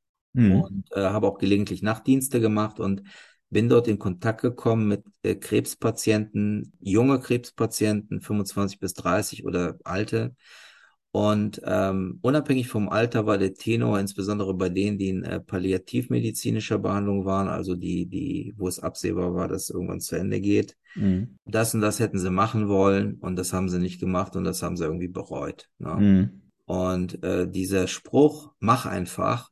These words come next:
Speaker 2: das ist, das hab ich von denen, das hab ich
Speaker 1: Mhm.
Speaker 2: nicht erfunden,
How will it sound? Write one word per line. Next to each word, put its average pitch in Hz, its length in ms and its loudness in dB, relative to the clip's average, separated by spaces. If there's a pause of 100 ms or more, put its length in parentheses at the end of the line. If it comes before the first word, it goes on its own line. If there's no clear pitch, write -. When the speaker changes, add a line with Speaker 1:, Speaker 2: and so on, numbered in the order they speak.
Speaker 2:
das 101 180 -2
ist, 120 220 0
das 98 160 0
hab 127 80 6
ich 131 120 2
von 104 200 2
denen, 104 420 2 (200)
das - 140 -6
hab 107 100 4
ich 95 80 6
Speaker 1:
Mhm. 92 60 8
Speaker 2:
nicht 107 160 4
erfunden, 120 760 0